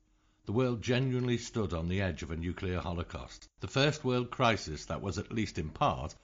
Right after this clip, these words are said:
played out on television. For thirteen days the people of the world wondered if they had a future. Gerry and the Pacemakers were also in Hamburg, having followed the Beatles, Rory Storm and many others over to the then West Germany,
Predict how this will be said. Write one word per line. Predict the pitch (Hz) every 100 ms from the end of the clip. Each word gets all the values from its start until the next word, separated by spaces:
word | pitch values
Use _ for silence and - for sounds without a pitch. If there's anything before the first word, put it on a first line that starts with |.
| _
played | - 107 85
out | 73 78
on | 76
television. | 71 98 90 69 65 55 - _ _ _ _ _ -
For |
thirteen | 120 151 156 151 139 131
days | 107 85 85
the | -
people | - 113 117
of |
the | -
world | 85 87 82 78
wondered | 117 110 71 67 -
if | - -
they | 80
had | 87 85
a |
future. | - 98 82 - - - _ _ _ _ _ _ _ _
Gerry | - 143 147
and | 127
the |
Pacemakers | 107 143 143 - 78 73 - 85
were | 107
also | 123 117 92
in | 80
Hamburg, | 69 78 71 62 64 58 - _ _
having | 101 107
followed | 95 110 92 80
the |
Beatles, | - 120 120 135 123 98
Rory | 92 95
Storm | 92 - 87 90
and | 85
many | 87 101 95
others | 85 69 82
over | 80 76
to | -
the | 87
then | 80 107 78 60
West | 69 -
Germany, | - 87 85 53 53